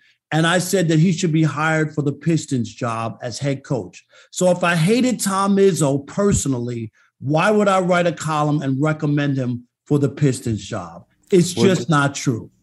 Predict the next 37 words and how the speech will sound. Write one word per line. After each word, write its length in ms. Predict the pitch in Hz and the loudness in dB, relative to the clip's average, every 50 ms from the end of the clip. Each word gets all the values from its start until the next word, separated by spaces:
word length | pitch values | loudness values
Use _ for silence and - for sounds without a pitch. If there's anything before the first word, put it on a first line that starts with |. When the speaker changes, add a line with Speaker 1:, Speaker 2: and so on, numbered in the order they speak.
| _ _ - | _ _ -6
Speaker 2:
I 140 | 110 117 131 | -2 -2 0
just 240 | 139 151 139 139 139 | 0 0 -2 0 0
think 200 | 147 139 139 - | 0 -2 0 -2
you 120 | 117 113 | -4 -2
get, 240 | 98 113 117 - - - | 0 0 -2 -2 -6 -6
you 140 | 110 104 98 | -6 -4 -2
get 180 | 107 107 98 | -2 -2 -2
wrapped 300 | 92 101 107 107 98 82 | 0 -2 -2 -2 -2 -2
up 160 | 110 104 82 - | -2 -2 -2 -2
in 140 | 95 90 | -2 -2
that 180 | 87 85 80 76 | -2 -2 -2 -2
one. 320 | 76 80 90 87 82 78 | -2 -2 -2 -2 -4 -4
I 60 | 78 80 | -2 -2
mean, 120 | 90 95 | 0 2
you, 120 | 98 101 | 2 2
you, 200 | 101 95 95 98 101 | 2 2 0 0 0
your 180 | 92 98 92 | 0 0 -2
point 220 | 71 69 107 107 104 | 0 0 2 2 2
about 220 | 95 98 90 - | 2 2 0 0
Kevin 260 | - 113 101 92 87 | 0 0 0 0 0
Ollie, 300 | 90 98 104 107 107 113 | 0 2 2 2 4 4
even, 240 | 131 135 123 101 95 | 4 2 2 0 0
even 280 | 110 113 117 107 104 85 | 0 2 2 2 2 0
Calipari, 480 | - 117 104 98 85 113 120 110 98 | 0 0 0 0 0 0 0 2 2
who's 180 | 92 95 82 87 | 2 0 0 0
won 160 | 92 92 90 90 | 0 0 0 0
one. 200 | 101 117 120 110 | 0 0 2 2
You're 100 | 104 101 | 0 0
talking 180 | - 113 107 | 0 0 0
about 120 | 101 90 82 | 0 -2 0
the 120 | 90 92 | 0 0
N 100 | 101 98 | 2 4
B 140 | 95 95 95 | 4 4 4
A 60 | 90 | 2
players. 340 | - - 98 92 92 95 98 | 2 2 2 2 4 4 2
Let's 160 | 156 156 139 | 2 0 2
just, 280 | - 117 98 - - | 0 -2 -2 -4 -8